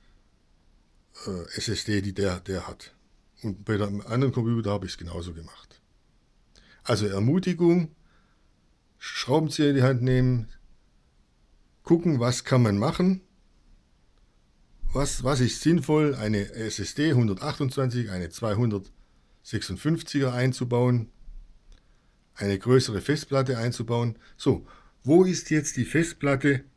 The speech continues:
die übrig geblieben ist? Wer, wer aufgepasst hat, hat gemerkt, Festplatte drüben beim Lenovo ausgebaut, hier eingebaut, die Festplatte ist übrig geblieben. Wo ist die jetzt?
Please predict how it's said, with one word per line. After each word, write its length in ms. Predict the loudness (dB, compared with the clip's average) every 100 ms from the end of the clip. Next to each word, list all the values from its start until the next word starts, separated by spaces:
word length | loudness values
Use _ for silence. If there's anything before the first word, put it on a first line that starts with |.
| _ _ _ _ -4
die 80 |
übrig 360 | 0 2 2 4
geblieben 360 | 2 2 -2 -6
ist? 200 | -12 -18 -6
Wer, 200 | -4 0
wer 180 | 0 2
aufgepasst 580 | 2 2 0 0 0
hat, 200 | -2 -2 -6 -10 -10
hat 300 | -8 -8 -4
gemerkt, 560 | -2 4 4 2 -4 -20 _ _ _ _ _ _ _ _ -20 _ -20 -10
Festplatte 480 | 0 0 4 4 4
drüben 440 | 4 6 8 6 4
beim 160 | 4
Lenovo 440 | 6 6 6 4 4
ausgebaut, 600 | 4 4 4 4 4 -2 -20 -4
hier 300 | 4 4 4
eingebaut, 680 | 2 4 6 4 4 -2 _ _ _ _ _ _ _ _ _ 0
die 80 |
Festplatte 720 | 4 4 4 2 4 4 2 -6 _
ist 220 | -8 -6 0
übrig 340 | 4 4 2
geblieben. 440 | -6 -8 -12 -12 -4
Wo 160 | 0
ist 200 | 0 2
die 120 | 2
jetzt? 320 | 2 0 -10